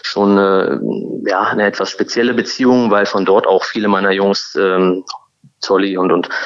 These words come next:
Timo Beermann und einige andere wirklich auch einen guten Weg gemacht haben. Und, ähm, ja, um Ihre Frage zu beantworten, natürlich, äh, wünscht man sich dann irgendwie, dass es für beide ganz gut läuft.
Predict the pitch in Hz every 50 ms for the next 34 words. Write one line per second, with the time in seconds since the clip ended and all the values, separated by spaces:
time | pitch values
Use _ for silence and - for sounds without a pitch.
0 | - - - - - - - 113 107 95 90 90 92 101 101 92 92 90 71 101
1 | 101 95 95 90 87 104 101 95 95 90 98 98 - 95 98 104 98 98 110 -
2 | 104 95 110 131 127 - 117 110 107 107 - - - 104 104 104 104 107 101 98
3 | - - - - _ _ - 98 92 92 87 - - 95 90 90 95 92 90 -
4 | - - - - - - - _ - 98 92 90 87 87 - - 92 95 98 98
5 | - - - 95 90 92 92 - - 98 101 - 101 95 90 85 - - 101 101
6 | 98 - - - - - - - - - - - - - 98 92 90 92 101 107
7 | - - - 104 98 95 101 - - 95 98 92 98 95 101 92 92 98 101 101
8 | 95 - 95 - - 104 95 92 95 104 104 98 - 101 101 101 - - 107 107
9 | 101 107 107 117 127 127 123 - - - - -